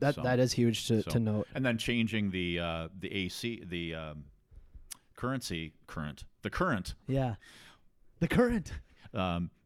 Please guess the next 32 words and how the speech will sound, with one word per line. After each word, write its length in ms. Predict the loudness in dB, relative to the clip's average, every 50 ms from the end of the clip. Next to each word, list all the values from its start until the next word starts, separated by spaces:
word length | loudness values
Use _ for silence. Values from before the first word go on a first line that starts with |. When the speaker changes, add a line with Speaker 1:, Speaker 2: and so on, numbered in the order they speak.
| _
Speaker 2:
yeah, 180 | 0 2 2 0
so 240 | 0 0 2 4 4
that, 200 | 6 4 4 4
Speaker 1:
<laughs> 140 | 4 2 2
Yeah. 60 | 2 2
Speaker 2:
so 120 | 4 4
that 200 | 4 4 2 4
it'll 220 | 4 4 6 6 6
use 180 | 4 4 4
one 220 | 2 2 2 2 2
ten. 500 | 2 2 2 2 0 0 -4 -6 -10 -12 -14 -10
Um, 440 | -6 -4 -2 -2 -2 -2 -4 -4 -6 -10 _ _ -4
they're 120 | -4 -2
putting 300 | 0 0 2 2 4 4
in 140 | 4 2 2
a 100 | 2 0
number 400 | 0 0 0 0 0 -2 -2 -4
of 140 | -4 -4 -2
those 320 | -2 -2 0 -2 -4 -6 -8 -8
on 360 | -6 -4 -4 -2 -4 -6 -8 -10 -10 -6
Speaker 1:
Mm. 320 | -4 -2 0 0 0 0 -2 -2
Speaker 2:
in 120 | 0 0 0
the 80 | 0
cabins 400 | 0 0 0 0 0 -2 -4 -6
as 140 | -6 -6 -4
well, 280 | -2 -2 -2 -2 -2 -4
so 160 | -6 -8 -8
clients 320 | -6 -6 -6 -4 -4 -6
won't 180 | -6 -8 -6 -4
need 200 | -4 -4 -4 -4
converter 360 | -6 -6 -6 -6 -6 -6 -8
plugs. 400 | -10 -12 -14 -14 -14 -16 -18 -20